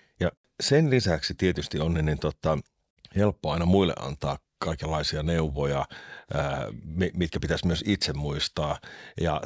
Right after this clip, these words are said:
tää, niinku sosiaalisen median aika-, aikakaudella, niin, niin tota, varsinkin se, että – älä vertaa itseäsi muihin.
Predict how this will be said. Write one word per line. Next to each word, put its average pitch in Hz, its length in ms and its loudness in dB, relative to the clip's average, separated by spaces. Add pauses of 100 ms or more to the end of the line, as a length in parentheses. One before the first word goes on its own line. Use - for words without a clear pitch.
tää, 76 240 0 (520)
niinku 87 200 -2
sosiaalisen 80 540 0
median 78 320 0
aika-, 80 360 -2
aikakaudella, 76 680 -2
niin, 73 180 -4
niin 151 100 -4
tota, - 260 -6
varsinkin 73 360 0
se, 78 240 0
että – 67 260 -6 (520)
älä 87 440 2 (320)
vertaa 73 580 -2 (180)
itseäsi 135 760 -6
muihin. 127 520 -8